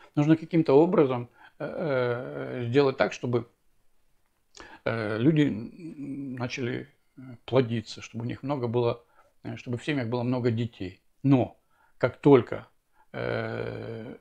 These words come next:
это начинает происходить, когда пять-шесть детей, следующее поколение, следующее, следующее поколение, и эти все поколения, э, объединяются в большую семью, это становится проблемой для государства.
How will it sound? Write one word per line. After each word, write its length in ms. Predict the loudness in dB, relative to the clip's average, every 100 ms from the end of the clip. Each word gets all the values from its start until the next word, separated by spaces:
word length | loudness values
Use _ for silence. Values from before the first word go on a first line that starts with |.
| _
это 220 | -2 0 0
начинает 520 | -2 -2 0 -2 -2
происходить, 720 | -2 -2 -2 -6 0 0 -2
когда 380 | -6 -2 -4 -6 _ _ _ _ _ _ 6
пять-шесть 720 | 6 6 2 2 4 4 -2
детей, 500 | -6 -2 2 2 0
следующее 440 | 2 2 2 -2 -6
поколение, 380 | -6 -4 -4 -4
следующее, 460 | -2 -2 -6 -10
следующее 420 | 0 2 4 2 -2
поколение, 400 | -2 -2 -2 -2
и 80 |
эти 200 | -4 -4
все 180 | -8 -6
поколения, 480 | -2 0 2 0 -4 -10 -20 -20 _
э, 40 | -10
объединяются 640 | -4 0 0 2 0 -2 -2
в 40 |
большую 280 | -2 -2 -4
семью, 240 | -2 0
это 140 | 0 0
становится 300 | 0 0 0
проблемой 500 | 0 2 2 2 0
для 120 | -4
государства. 540 | -6 -6 -2 -4 -6